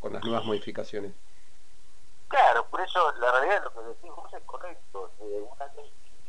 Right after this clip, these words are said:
Speaker 2: que se puso ya hace unos años y no, no funcionó y, este, y era muy restrictiva incluso para, para las empresas neuquinas, eh, eh, o sea, no, no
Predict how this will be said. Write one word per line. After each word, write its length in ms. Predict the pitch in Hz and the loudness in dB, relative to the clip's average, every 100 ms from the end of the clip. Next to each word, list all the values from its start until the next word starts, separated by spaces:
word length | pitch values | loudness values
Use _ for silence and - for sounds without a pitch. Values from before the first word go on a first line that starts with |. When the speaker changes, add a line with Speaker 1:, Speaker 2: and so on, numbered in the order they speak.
| - - | -4 -4
Speaker 2:
que 400 | 104 104 101 98 | -2 0 0 0
se 140 | - - | -2 -4
puso 200 | - 104 | -4 -2
ya 120 | 113 | -2
hace 140 | 110 113 | -2 -2
unos 200 | 107 - | -2 -2
años 340 | - 92 82 78 | -2 -2 -4 -4
y 140 | 90 - | -4 -4
no, 520 | 120 120 110 104 95 - | -4 -4 -2 -2 -2 -2
no 100 | - | -4
funcionó 840 | 113 107 110 117 135 117 95 90 | -4 -4 -4 -2 -2 -2 -2 -2
y, 320 | - - - | -2 -2 -2
este, 300 | - - - 82 | -2 -2 0 0
y 440 | 82 - 87 - - - | 2 0 0 -2 -2 -2
era 120 | 110 113 | 0 0
muy 120 | 117 | -2
restrictiva 500 | - - - 120 113 | -2 -2 -2 -2 -2
incluso 320 | - 113 - | -4 -4 -2
para, 180 | - 92 | -2 0
para 340 | - - 87 | 0 -2 -2
las 140 | 85 82 | -2 -2
empresas 340 | - - 113 - | -2 -2 -2 -2
neuquinas, 480 | 127 - 127 143 151 - - - - - | -2 -2 -2 0 0 -2 -2 -2 -2 -2
eh, 560 | 92 90 85 82 - - | 0 0 -2 -2 -2 -2
eh, 160 | 78 78 - - - - | -2 -2 -4 -4 -4 -4
o 460 | 73 - - 87 | -4 -4 -2 0
sea, 200 | - 101 95 | 0 0 0
no, 140 | 98 | 0
no 80 | 101 | 0